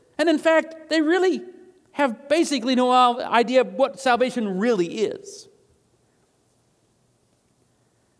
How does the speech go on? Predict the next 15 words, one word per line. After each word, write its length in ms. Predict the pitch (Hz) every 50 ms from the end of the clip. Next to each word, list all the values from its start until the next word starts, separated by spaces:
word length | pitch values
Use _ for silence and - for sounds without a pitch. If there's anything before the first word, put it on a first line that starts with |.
| _ _ _ _ -
And 160 | 220 240 254
yet, 560 | 277 285 269 - - - - - - - _
all 220 | - - 226 233 233
they 120 | 226 220
say 220 | 220 220 240 220 208
is 140 | 190 170
accurate. 440 | 220 226 240 - - - 160 - - _ _ _ _ _ _ _ _ _ _ _ _ _ _ _ _ _ _ _ _ _ _ _ _ _ _ _ _ _ _ _ - _ _ _ _ -
Look, 480 | 233 208 160 - - - - - - _ _ _
salvation 880 | - - - 247 247 240 240 202 269 311 349 330 277 - - 262 220 208
is 140 | 202 180
not 380 | 208 214 208 190 165 156 139 123
based 680 | 117 175 180 165 151 139 139 - - - - - - - _ _ _ _ _ _ _ _ _ _ _ _ _ _ _ _ _ _ _ _ _ _ _ _ _ _ _ _ _ _ -
upon 300 | 143 - 196 220 190 185
theological 720 | - - 220 196 185 180 175 165 165 139 165 139 147 - -
acumen. 480 | 139 131 113 - - - - - - -